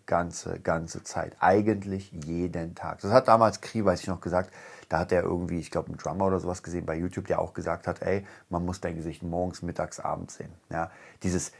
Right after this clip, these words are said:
„Ich poste mal einmal und warte, was passiert“, ey, Leute, vergesst das. Das ist heute,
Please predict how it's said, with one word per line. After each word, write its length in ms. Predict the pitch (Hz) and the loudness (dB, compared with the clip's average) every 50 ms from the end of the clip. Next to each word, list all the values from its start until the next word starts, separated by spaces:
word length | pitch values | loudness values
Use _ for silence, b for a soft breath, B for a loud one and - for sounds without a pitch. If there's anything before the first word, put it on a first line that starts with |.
| B B | B B
„Ich 180 | - - - | -14 -14 -12
poste 400 | - - - 104 113 107 - 101 | -6 0 2 2 2 2 0 -4
mal 180 | 87 80 78 78 | -4 -4 -4 -4
einmal 500 | - - 92 101 107 95 87 87 95 95 | -4 -2 -2 -2 -2 -2 -2 -2 -2 -4
und 180 | 85 80 76 85 | -4 -6 -6 -4
warte, 280 | 87 95 95 - 85 | -4 -4 -2 -4 -6
was 120 | 80 - - | -6 -6 -8
passiert“, 420 | - - 85 - - 90 92 - | -10 -12 -10 -6 -6 -6 -6 -6
ey, 160 | - - - - - - - | -12 -12 -12 -14 -14 -12 -10
Leute, 260 | - - 95 95 - | -8 -8 -8 -8 -10
vergesst 480 | - - - 82 - 85 82 - - - | -14 -10 -8 -8 -4 -4 -6 -6 -6 -12
das. 240 | - - - - - - | -14 -14 -14 -16 -10 -6
Das 180 | - 82 - - | -6 -4 -2 -4
ist 240 | 90 - - - | -4 -4 -4 0
heute, 300 | - 95 95 95 - 92 | 2 2 2 2 0 -4